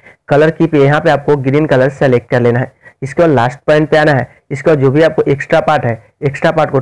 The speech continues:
trim to right कर देना है। तो सिंपल सबसे पहले मैं trim to right कर देता हूँ। इसके बाद starting point पे आना है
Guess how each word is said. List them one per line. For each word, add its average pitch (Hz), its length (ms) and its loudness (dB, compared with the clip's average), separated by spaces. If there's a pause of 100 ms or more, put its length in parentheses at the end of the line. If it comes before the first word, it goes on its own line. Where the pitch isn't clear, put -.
trim 156 240 0
to 135 200 0
right 117 280 0
कर 123 180 0
देना 123 180 0
है। 127 80 -2
तो 127 80 -4
सिंपल 135 320 -2
सबसे 139 320 -2
पहले 143 240 2
मैं 117 160 -2 (420)
trim 143 200 2
to 131 240 2
right 117 280 0
कर 120 160 -2
देता 120 240 0
हूँ। 135 140 -2 (880)
इसके 139 240 -4
बाद 165 180 2
starting 143 420 0
point 156 220 0
पे 156 80 0
आना 151 140 2
है 120 180 -4